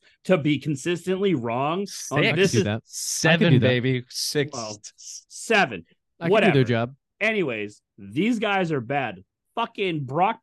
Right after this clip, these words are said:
Speaker 1: Purdy, last pick in the draft. Everyone said this guy isn't anything. He just finally lost his first regular season game in two years.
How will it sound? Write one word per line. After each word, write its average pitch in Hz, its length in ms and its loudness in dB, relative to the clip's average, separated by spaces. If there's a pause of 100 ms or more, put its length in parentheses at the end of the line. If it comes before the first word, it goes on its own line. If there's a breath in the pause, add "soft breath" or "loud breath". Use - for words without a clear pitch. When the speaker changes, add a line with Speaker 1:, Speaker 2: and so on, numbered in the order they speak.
Speaker 1:
Purdy, 202 360 0
last 175 440 -4
pick 214 220 -6
in 233 80 -6
the 196 140 -6
draft. 143 420 -4
Everyone 175 400 -4
said 180 260 -8
this 165 160 -12
guy 165 260 -4
isn't 156 220 -8
anything. 175 420 -6 (360)
He 254 180 -2
just 196 380 -2
finally 214 380 0
lost 185 300 -2
his 147 120 -14
first 175 280 -6
regular 156 340 -6
season 147 320 -8
game 151 260 0
in 117 100 -4
two - 180 -18
years. 123 460 -6